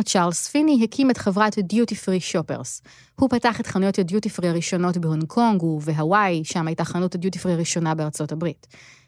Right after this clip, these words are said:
פיני נחשב למייסד תעשיית הדיוטי פרי העולמית, והחברה שהקים מחזיקה עדיין חנויות באחת עשרה מדינות, והיא נמצאת היום בבעלות קונגלומרט המותרות הצרפתי, מואה הנשיא לואי ויטון.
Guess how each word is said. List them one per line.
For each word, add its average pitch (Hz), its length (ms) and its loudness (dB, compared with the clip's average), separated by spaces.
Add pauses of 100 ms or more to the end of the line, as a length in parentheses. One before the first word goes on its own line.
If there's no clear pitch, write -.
(120)
פיני 262 200 6
נחשב 226 340 2
למייסד 202 560 2
תעשיית 175 400 0
הדיוטי 170 340 -2
פרי 165 200 -2
העולמית, 175 440 2 (360)
והחברה 196 460 2
שהקים 226 380 0
מחזיקה 196 420 -2
עדיין 196 240 2
חנויות 175 380 -2
באחת 175 380 -2
עשרה 180 240 -2
מדינות, 202 460 2 (320)
והיא 214 100 4
נמצאת 214 280 2
היום 247 120 4
בבעלות 196 420 4
קונגלומרט 185 680 2
המותרות 202 480 2
הצרפתי, 180 720 -2 (100)
מואה 190 380 2
הנשיא 180 520 -2 (140)
לואי 165 240 0
ויטון. 143 400 -6